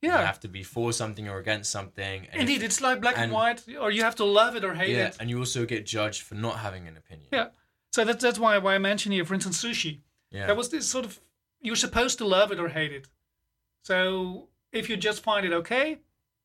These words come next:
Speaker 1: it's
Speaker 2: Yeah.
Speaker 1: like you don't, you don't belong in one of the camps. But probably think many people just find it okay. So, yeah, it's, it's food, it tastes like fish,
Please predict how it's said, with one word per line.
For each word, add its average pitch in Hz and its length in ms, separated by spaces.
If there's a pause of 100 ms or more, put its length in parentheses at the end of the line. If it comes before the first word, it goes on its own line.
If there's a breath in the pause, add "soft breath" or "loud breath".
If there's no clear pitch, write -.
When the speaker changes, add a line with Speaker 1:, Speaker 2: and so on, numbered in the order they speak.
(120)
Speaker 1:
it's - 100
Speaker 2:
Yeah. - 60
Speaker 1:
like 90 220 (300)
you 208 140
don't, 220 420
you 196 100
don't 208 220
belong 196 380
in 185 400
one 185 120
of 175 60
the 170 100
camps. 160 460 (300)
But 208 100
probably 190 560 (300)
think 180 120
many 214 220
people 180 300
just 170 260
find 165 220
it 156 100
okay. 185 400 (480)
So, 180 340
yeah, 202 200
it's, 190 340 (280)
it's 180 160
food, 247 360 (120)
it - 100
tastes 208 240
like 175 160
fish, 247 360